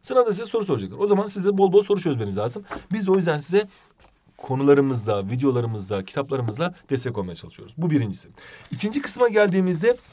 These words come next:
inkılap tarihinde onda on yapmak istiyorsan mutlaka inkılap tarihini şu şekilde kodlaman gerekiyor. Nedir? Birincisi şunu yapman lazım. Mustafa Kemal Atatürk'ün üç temel amacı var.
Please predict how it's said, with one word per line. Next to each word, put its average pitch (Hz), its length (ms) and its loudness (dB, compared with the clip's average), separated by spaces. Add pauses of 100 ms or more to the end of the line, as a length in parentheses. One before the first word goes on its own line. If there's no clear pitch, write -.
(400)
inkılap 196 360 2
tarihinde 139 600 0
onda 175 260 0
on 185 80 2
yapmak 165 300 -2
istiyorsan 151 420 -6 (280)
mutlaka 131 500 -2
inkılap 165 360 -6
tarihini 123 440 -4 (180)
şu - 100 -12
şekilde 156 300 -4
kodlaman 117 420 -2
gerekiyor. 92 340 -8
Nedir? 156 220 0 (380)
Birincisi 196 480 -2
şunu 170 180 -4
yapman 117 300 -4
lazım. 95 300 -8 (1000)
Mustafa 175 360 -2
Kemal 190 200 2
Atatürk'ün 170 540 -4 (1400)
üç 220 160 -6
temel 180 380 -2
amacı 127 280 -2
var. 95 140 -2